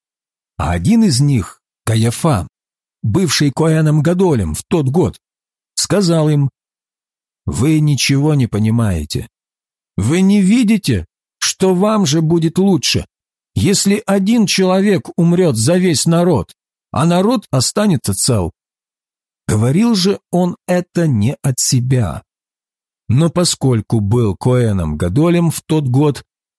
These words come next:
пророчествовал о том, что Иешуа должен умереть за весь народ, и не только за народ, но и для того, чтобы собрать воедино рассеянных по свету детей Божьих.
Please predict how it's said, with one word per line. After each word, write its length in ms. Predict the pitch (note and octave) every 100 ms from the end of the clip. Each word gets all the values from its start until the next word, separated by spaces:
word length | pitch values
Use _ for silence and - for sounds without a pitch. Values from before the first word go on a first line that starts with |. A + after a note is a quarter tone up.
| -
пророчествовал 1080 | C#3 G#3 G3 E3+ D#3+ D3 - C#3+ C#3 B2+ -
о 140 | A2+
том, 480 | - E3 G3+ A3 G3+
что 240 | - -
Иешуа 720 | C3+ G#2 F2+ - E3 G3+ G3 F3+
должен 600 | A#2+ A#2+ E3 D#3+ C#3 C#3
умереть 580 | B2+ G2+ F#2 G#2 D#3+ - _ _ _
за 240 | F2 D#2+
весь 340 | C3 A2+ G2+ -
народ, 440 | F2 E2 C#3+ F#2+ - _ _ -
и 80 |
не 140 | A3 E3+
только 400 | - A#2+ G2 G2
за 160 | D2+
народ, 480 | D#2+ D#2+ G2 G3 F#3+ - _ -
но 200 | G#2+ G3
и 80 | A3
для 180 | E3 C#3
того, 460 | G2+ F2+ A#2+ E3+ - _ -
чтобы 340 | - D3 A#2
собрать 680 | - G2 F2 B2+ F3+ F3+ -
воедино 760 | D#2 A2 G3 G3+ D#3 C#3 F2
рассеянных 920 | D#2 D#2+ - - G#3 G3+ F#3+ F#3+ - -
по 120 | E2+
свету 580 | - - G#2+ D#3+ D3+ C#3 _ _ _ -
детей 580 | D#2+ E2 - B2 B2 - _ _ _ _
Божьих. 680 | - A2 G2+ D2 B1 -